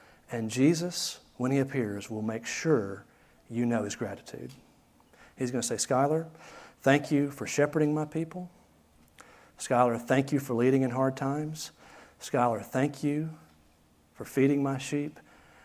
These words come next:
And the praise of the praiseworthy, Skylar, is above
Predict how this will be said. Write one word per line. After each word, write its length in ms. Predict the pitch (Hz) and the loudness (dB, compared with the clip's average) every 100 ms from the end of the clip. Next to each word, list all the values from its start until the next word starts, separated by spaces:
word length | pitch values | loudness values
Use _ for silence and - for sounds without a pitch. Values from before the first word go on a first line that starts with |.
| - | -16
And 160 | - 107 | -12 -10
the 60 | 98 | -10
praise 600 | - 127 139 139 135 131 | -2 2 2 0 -2 -6
of 120 | 107 | -10
the 60 | |
praiseworthy, 760 | - 127 123 123 135 127 123 123 | -8 -4 -2 -2 -6 -6 -6 -10
Skylar, 440 | - 127 123 123 | -6 -6 -4 -6
is 80 | 98 | -10
above 340 | 104 110 104 | -8 -6 -8